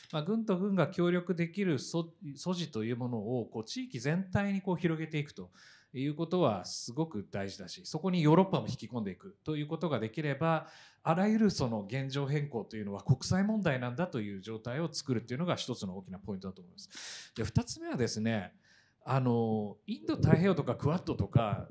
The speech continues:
が、こう、魅力的であり続けるためには、自らが魅力的じゃないとダメなんだと思うんですよ。で、例えばその中国製品をシャットダウンして技術をこ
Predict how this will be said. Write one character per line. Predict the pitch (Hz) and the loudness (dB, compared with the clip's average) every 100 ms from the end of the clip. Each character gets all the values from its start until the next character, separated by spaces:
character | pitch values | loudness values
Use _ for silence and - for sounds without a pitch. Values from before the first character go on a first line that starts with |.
| - | -10
が、 | 123 107 143 147 113 | -8 0 2 2 0
こ | 120 110 107 | -4 -4 -4
う、 | 113 | -2
魅 | 143 | 0
力 | 196 - | 0 0
的 | 226 226 | -2 2
で | 202 | 2
あ | |
り | 185 | 2
続 | 190 202 202 | -2 -6 -2
け | 220 | -2
る | 143 | 0
た | 120 | 0
め | 113 | -2
に | 95 | -4
は、 | 101 104 92 - - - 165 | -4 -4 -6 -14 -20 -6 -2
自 | 262 311 | 0 0
ら | - 120 | 2 0
が | 98 | 0
魅 | 117 | 0
力 | 135 - | 2 4
的 | 180 | 4
じ | 190 | 4
ゃ | |
な | 139 | 2
い | 190 | 2
と | 117 | 0
ダ | 104 | -2
メ | 120 | 0
な | - | 2
ん | 127 101 | 2 0
だ | 107 | -4
と | 123 | 0
思 | 135 | 4
う | 147 | 4
ん | |
で | - | 2
す | 95 | -4
よ。 | - - - - 156 | -6 -10 -10 -10 -4
で、 | 151 | 0
例 | 165 170 349 | 2 2 4
え | |
ば | 220 | 6
そ | 170 160 | 6 4
の | 151 | 2
中 | 135 170 | 2 2
国 | 233 226 | 2 0
製 | 311 | 0
品 | 233 170 | 2 2
を | 120 | 2
シ | 123 | -2
ャ | |
ッ | 120 | -4
ト | 156 | -4
ダ | 185 | -2
ウ | |
ン | |
し | 175 - | -4 -4
て | 113 | -4
技 | 127 | -2
術 | 196 - 131 | -2 -2 -4
を | 107 | -4
こ | 113 101 101 101 | -6 -4 -6 -8